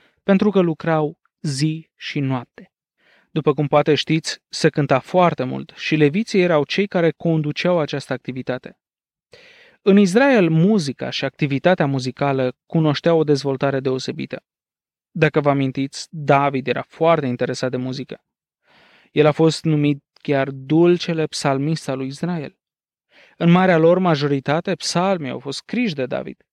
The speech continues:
Capitolul nouă se încheie cu genealogia familiei lui Saul. Se urmărește această genealogie prin Saul și prin fiul său Ionatan. Odată cu acest capitol se încheie secțiunea genealogiei din Cartea Cronicilor.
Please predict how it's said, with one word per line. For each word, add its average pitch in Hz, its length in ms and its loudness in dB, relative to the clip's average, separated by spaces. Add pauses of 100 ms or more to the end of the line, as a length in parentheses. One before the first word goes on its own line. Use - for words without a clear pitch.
(760)
Capitolul 220 500 0
nouă 202 340 2
se 165 140 -2
încheie 165 320 -2
cu 156 160 -6
genealogia 147 800 2
familiei 143 440 -2
lui 131 140 -8
Saul. - 500 -8 (680)
Se - 200 -2
urmărește 147 480 2
această 139 340 -2
genealogie 131 600 0
prin 127 180 -4
Saul 139 380 0
și - 140 -10
prin 127 200 -4
fiul 143 240 0
său 139 240 0
Ionatan. 131 600 -4 (1000)
Odată 254 340 4
cu 240 120 2
acest 208 240 2
capitol 196 400 2
se 180 160 0
încheie 185 400 2
secțiunea 175 560 -2
genealogiei 143 880 0
din 131 160 -4
Cartea 131 280 -6
Cronicilor. - 720 -6